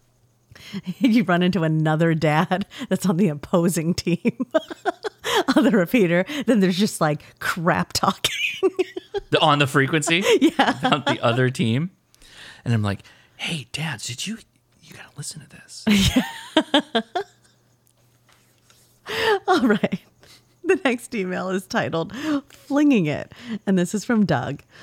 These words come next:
Speaker 1: Dear Leia and Josh, let me start by saying I love the podcast. Thank you so
Speaker 2: Thank
Speaker 1: much.
Speaker 2: you.
Speaker 1: Leia's voice is easy to listen to,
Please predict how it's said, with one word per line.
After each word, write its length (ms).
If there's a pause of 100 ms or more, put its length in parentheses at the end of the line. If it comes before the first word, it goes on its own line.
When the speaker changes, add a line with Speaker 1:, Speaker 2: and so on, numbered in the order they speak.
(300)
Speaker 1:
Dear 200
Leia 360
and 180
Josh, 440 (560)
let 280
me 120
start 240
by 120
saying 540 (120)
I 100
love 220
the 80
podcast. 720 (340)
Thank 220
you 60
so 160
Speaker 2:
Thank 180
Speaker 1:
much. 140
Speaker 2:
you. 60 (540)
Speaker 1:
Leia's 320
voice 400
is 120
easy 300
to 120
listen 380
to, 320